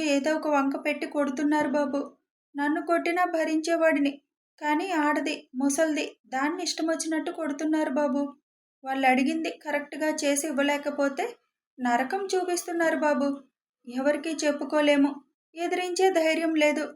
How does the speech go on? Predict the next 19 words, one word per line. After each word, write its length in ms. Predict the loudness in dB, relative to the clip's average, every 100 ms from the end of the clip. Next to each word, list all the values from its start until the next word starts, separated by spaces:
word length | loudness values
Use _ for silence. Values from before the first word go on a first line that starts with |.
| _ _ _ -8
అలాగే 440 | -2 0 0 0
ఉంటున్నాం 540 | -2 -2 0 2 2 2
బాబు. 300 | 2 2 -2 -4 -12 _ _ _ -12
ఇప్పుడొచ్చి 560 | -8 2 2 2 0 -4 -4 _ _ _ -2
వాడికి 320 | 0 0 -4
కడుపులో 460 | -4 -4 -2 0
నొప్పి 300 | 2 0 0
వచ్చిందంట. 580 | -4 -2 0 4 4 4 0 -2 -16 _ _ -4
డాక్టరు 460 | 0 0 0 -2 -2
ఫుడ్ 340 | -2 -2 -2
పాయిజన్ 460 | 4 4 4 2 4
అయిందన్నారంట. 840 | 4 4 4 6 6 4 2 2 0 -2 _ _ _ -8
మేమేదో 460 | -4 4 6 6
మందు 340 | 6 4 4 4
కలిపామని 640 | 4 2 0 0 0 -2 -8 _ _ _ -4
నా 120 | -2
భార్యని 480 | 0 2 2 0 0
హింసిస్తున్నాడు 800 | 0 0 2 -2 -4 -2 -2 0
బాబు" 300 | 2 2 0